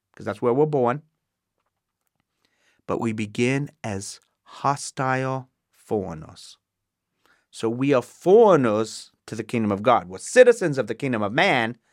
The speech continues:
That is our natural kingdom that we're born into because of sin, because of fallen and brokenness,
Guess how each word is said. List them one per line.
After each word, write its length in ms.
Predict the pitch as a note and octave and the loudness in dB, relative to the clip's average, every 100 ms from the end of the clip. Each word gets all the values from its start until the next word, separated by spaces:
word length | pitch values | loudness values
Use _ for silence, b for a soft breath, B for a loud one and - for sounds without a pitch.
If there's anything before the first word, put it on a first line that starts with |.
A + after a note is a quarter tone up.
| _ _ | _ _
That 240 | A2 D3+ | 2 4
is 120 | E3 A#2+ | 4 0
our 100 | A2 | 0
natural 400 | A2+ - B2+ A2+ | -2 -2 -4 -6
kingdom 320 | A2 A2 A#2 | -6 -6 -4
that 120 | G2+ | -4
we're 80 | G#2+ | -6
born 420 | G2+ A2+ C#3+ D3+ | -2 0 2 2
into 400 | A#2+ A2+ A2 B2+ b b - | -2 -4 -4 -6 b b -14
because 300 | G#2 A#2 A2+ | -6 -4 -4
of 100 | G#2+ | -4
sin, 360 | D3 A2+ F#2 | -2 -2 -2
because 320 | G2+ - G#2+ | -10 -12 -10
of 100 | G#2+ | -8
fallen 480 | G2+ - A#2 A#2 A2+ | -10 -6 -2 -2 -4
and 140 | G#2+ G#2 | -8 -4
brokenness, 600 | A2+ A2+ A2+ F#2 D2+ | -4 -4 -8 -10 -14